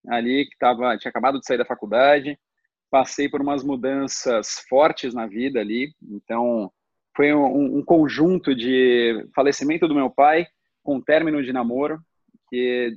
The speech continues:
pra quem conhece Jordan Peterson aí, já leu os livros, ah, é quando a gente acredita em um tipo de realidade e a gente vê que a vida não é exatamente como a gente acredita, a gente é, a gente fica cara a cara com uma realidade nova e a gente precisa fazer alguma coisa, ou cair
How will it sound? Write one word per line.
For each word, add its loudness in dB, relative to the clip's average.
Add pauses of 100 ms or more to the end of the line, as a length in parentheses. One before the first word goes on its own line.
(140)
pra -4
quem -8
conhece -6
Jordan -2
Peterson -6
aí, -6
já -6
leu -4
os -8
livros, -4 (400)
ah, -2
é -2
quando -4
a -2
gente -10
acredita 0
em 2
um -2
tipo -2
de -4
realidade 2 (140)
e -8
a -2
gente -10
vê -2
que 0
a 0
vida -2 (480)
não -2
é 4
exatamente -4
como -6
a -6
gente -10
acredita, -2 (140)
a -10
gente -2
é, 6
a -10
gente -8
fica -2
cara 4
a 4
cara 2 (160)
com -20
uma -14
realidade -8
nova -4
e -8
a -12
gente -16
precisa -14
fazer -4
alguma -6
coisa, -10
ou -12
cair -2